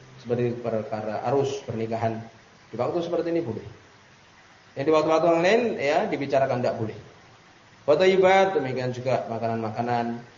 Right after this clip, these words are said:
yang baik-baik. Nah, itu. Yaumul Id, yaumu aklin wa syurbin wa dzikrullah. Hari Id itu hari makan dan minum dan zikir pada Allah.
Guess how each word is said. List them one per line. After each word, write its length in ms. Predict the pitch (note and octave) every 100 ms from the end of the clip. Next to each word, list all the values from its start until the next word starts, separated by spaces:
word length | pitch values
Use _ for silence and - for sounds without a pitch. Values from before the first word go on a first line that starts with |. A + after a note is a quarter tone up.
| - -
yang 120 | A#2
baik-baik. 680 | A2+ A#2+ - A#2 B2 B2 - - - A#2
Nah, 80 |
itu. 240 | - - - - - - - - - - - G#2+
Yaumul 240 | A#2 B2+
Id, 320 | D#3 F#3+ F#3+
yaumu 320 | C#3+ C#3 C3 B2
aklin 300 | C#3 E3+ D#3 C#3+
wa 80 |
syurbin 520 | C#3 G#3 F#3+ G3 - -
wa 80 | B2+
dzikrullah. 480 | B2+ A#2+ A#2 A#2 - - - - -
Hari 160 | A2 A2+
Id 220 | D#3 F#3 - B2+
itu 60 |
hari 200 | C3 A#2
makan 360 | A2+ A#2 C#3 C3+
dan 120 | A2
minum 320 | A#2 D#3 D#3+ - - - - - -
dan 120 | A2+ A#2
zikir 240 | A#2 B2
pada 160 | A2+ G2
Allah. 240 | G2+